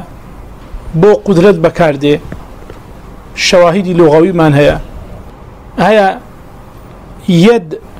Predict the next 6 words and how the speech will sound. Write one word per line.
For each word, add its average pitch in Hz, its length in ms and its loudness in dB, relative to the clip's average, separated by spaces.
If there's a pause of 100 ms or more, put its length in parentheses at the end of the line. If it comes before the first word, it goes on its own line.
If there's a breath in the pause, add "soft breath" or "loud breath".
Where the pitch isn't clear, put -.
(960)
مەجازەن 190 680 2 (120)
بۆ 190 140 6 (480)
نعمەت 190 520 2
و 190 100 6 (520)
قودرەت 190 400 2
بەکار 220 240 0